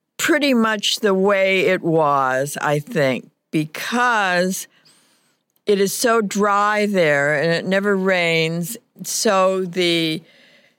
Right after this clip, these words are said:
the earth has remained with these lines in, embedded in them and hasn't changed because it's so dry and hasn't changed. And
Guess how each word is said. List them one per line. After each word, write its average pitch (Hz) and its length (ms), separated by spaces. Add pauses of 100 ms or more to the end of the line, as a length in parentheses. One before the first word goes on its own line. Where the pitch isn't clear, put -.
(160)
the 208 260
earth 285 320
has 233 240
remained 196 920 (960)
with 208 460
these 180 600 (140)
lines 185 880
in, 165 460 (320)
embedded 165 800
in 156 280
them 143 340 (220)
and 165 180
hasn't 175 460
changed 208 540
because 175 500
it's 175 200
so 180 240
dry 190 420
and 170 220
hasn't 165 360
changed. 180 720
And - 400